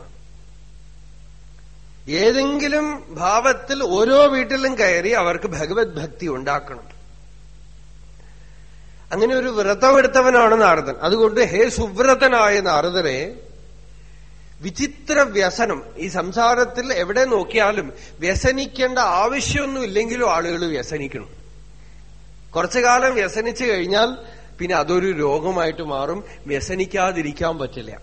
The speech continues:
ചിലപ്പോ ടെൻഷനൊക്കെ വന്ന് കുറേ ടെൻഷൻ അടിച്ച ആളുകൾക്ക് കുറച്ചു കഴിയുമ്പോ ടെൻഷൻ ഇല്ലെങ്കിൽ ഒരു സുഖമില്ല. ഒരു ജ്യോതിഷി പറഞ്ഞു അത്രേ, നിങ്ങൾക്ക്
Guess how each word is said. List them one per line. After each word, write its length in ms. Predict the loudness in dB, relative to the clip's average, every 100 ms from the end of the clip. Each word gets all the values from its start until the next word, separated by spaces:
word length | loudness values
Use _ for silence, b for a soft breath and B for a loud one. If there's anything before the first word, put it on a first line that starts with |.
| -20 -20 -20 -20 -12
ചിലപ്പോ 280 | -8 -6 -6
ടെൻഷനൊക്കെ 760 | -4 -4 -4 -6 -4 -4 -6
വന്ന് 240 | -6 -6 -6
കുറേ 420 | -4 -4 -2 -2
ടെൻഷൻ 540 | 0 -2 -4 -6 -8 -8
അടിച്ച 300 | -10 -10 -6
ആളുകൾക്ക് 680 | -4 -2 -4 -4 -2 0 0 B B -8
കുറച്ചു 240 | -6 -2
കഴിയുമ്പോ 320 | -2 -2 -4 -6 -4
ടെൻഷൻ 480 | -4 -4 -2 0 0
ഇല്ലെങ്കിൽ 420 | 0 -2 0 -2
ഒരു 100 | -2
സുഖമില്ല. 680 | -6 -4 -2 -2 -6 -12 -20 -20 -20 -20 -20 -20 -20 -20 -20 -20 -20 -20 -20 -20 -20 -20 -20 -20 -20 -20 -20 -20 -20 -20 -20 -20 -20 -20 -16 -10
ഒരു 80 | -2
ജ്യോതിഷി 460 | 0 0 0 -4
പറഞ്ഞു 280 | -2 -2 -2
അത്രേ, 280 | -4 -4 -4
നിങ്ങൾക്ക് 760 | -4 -2 -4 0 0 -2 -6